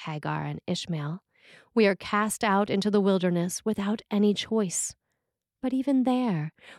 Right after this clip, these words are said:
we discover God's grace goes before us.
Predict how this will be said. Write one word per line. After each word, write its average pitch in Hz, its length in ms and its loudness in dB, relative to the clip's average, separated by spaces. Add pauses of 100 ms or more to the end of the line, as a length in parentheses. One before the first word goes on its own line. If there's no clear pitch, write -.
we 247 100 4
discover 233 540 2
God's 190 420 2
grace 196 440 0
goes 196 460 0
before 165 440 -4
us. 147 380 -8